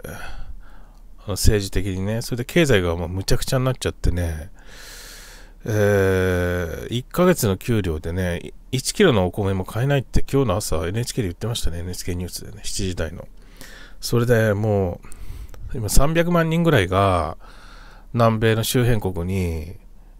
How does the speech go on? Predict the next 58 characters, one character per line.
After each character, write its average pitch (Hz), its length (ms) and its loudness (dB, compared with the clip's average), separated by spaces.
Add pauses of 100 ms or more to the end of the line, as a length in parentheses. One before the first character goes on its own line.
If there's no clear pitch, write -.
え 92 220 -4
ー、 - 20 -4
難 104 300 0
民 95 440 -2
と - 140 -2
し - 80 -2
て 101 100 6
で-、 101 200 2
出 165 140 4
て 151 60 8
行 - 20 6
っ - 20 6
ち - 100 4
ゃ - 40 8
っ - 20 12
た - 100 10
ん - 80 8
だ - 120 0
け - 80 6
ど、 92 360 2 (440)
年 147 180 2
内 156 140 4
中 151 80 4
に 143 80 4
五 113 120 4
百 123 140 4
万 139 160 2
人 90 120 2
行 92 120 -6
く - 0 -
っ - 20 -4
て - 140 -4
話 85 200 -2
で - 60 -2
し - 60 -2
た 90 120 0
ね。 110 160 -4 (760)
で、 104 80 2
ハ 170 140 6
イ 185 60 4
パ 202 120 8
ー 202 80 10
イ 208 40 8
ン 185 40 4
フ - 60 -2
レ 117 120 6
が 80 380 0 (540)
起 110 80 -6
こ - 100 -4
っ-、 98 40 -2
起 - 0 -
こ 120 420 0
っ 135 60 0
て - 100 8
ま 90 100 2
す、 - 140 -4
今。 - 180 -6
<coughs> - 80 -12